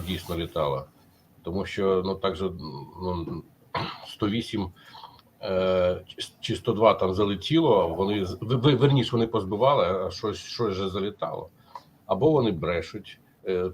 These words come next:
ст-, стосовно кількості. А я, ну, не звертаю на це увагу. Цифра сто плюс-мінус туди-сюди зараз вже реально. З-, зараз ми маємо такі можливості по виробництву, причому по серійному виробництву. Це не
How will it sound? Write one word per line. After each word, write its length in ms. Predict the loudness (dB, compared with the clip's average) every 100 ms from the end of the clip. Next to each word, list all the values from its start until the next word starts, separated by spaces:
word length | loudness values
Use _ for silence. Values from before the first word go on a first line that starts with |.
| -10
ст-, 240 | -18 -14 -12
стосовно 440 | -12 -6 -4 -4
кількості. 400 | -8 -10 -8 -4
А 40 |
я, 160 | -2 0
ну, 320 | -2 -4 -4
не 180 | 0 0
звертаю 360 | 2 2 2 0
на 60 | -2
це 140 | -2
увагу. 360 | 0 0 -2 -8 _ _
Цифра 460 | -4 0 2 2
сто 500 | 0 -6 2 2 2 -2 _ -6
плюс-мінус 540 | -2 -2 0 0 0 -2
туди-сюди 680 | -4 -4 -4 -4 -2 0
зараз 340 | 4 6 6 2
вже 180 | 2 4
реально. 420 | 4 4 2 -4
З-, 140 | -8 -10
зараз 440 | 4 4 4 0 -10 _ -20 _
ми 140 | 0 4
маємо 300 | 4 4 2
такі 280 | -2 -4 0
можливості 580 | 0 0 -2 -4 -6
по 140 | -6 0
виробництву, 560 | 2 2 2 -2 -4
причому 360 | -8 -4 0 0
по 120 | -2
серійному 480 | -2 0 0 -2 -2
виробництву. 560 | -4 -4 -4 -6 -8 -8
Це 280 | -2 -2 -4 -12 -8 -8 -2
не 280 | 0 2